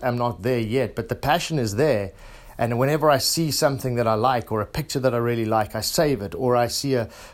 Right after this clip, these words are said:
course on, on the type of art that I wanna paint, I'll, I'll buy it and, and sort of, you know,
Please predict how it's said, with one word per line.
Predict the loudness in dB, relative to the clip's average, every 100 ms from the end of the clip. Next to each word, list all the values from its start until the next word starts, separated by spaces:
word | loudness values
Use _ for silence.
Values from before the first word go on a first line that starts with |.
| -16 2
course | 4 4 2
on, | 0 0 -2
on | -2 -2 -2
the |
type | -2 -2 0
of | -2 2
art | 4 4
that | 2
I | 0
wanna | 0 -4
paint, | -4 -4 -4 -6 -14 -18 0
I'll, | 2 2 0 2
I'll | 2 2 -4 -20 -20 -6 2
buy | 4 4
it | 0
and, | -2 -6 -2
and | -2 0 -4 -6
sort | -4 -2
of, | -2 -4 -8
you | -4
know, | 0 0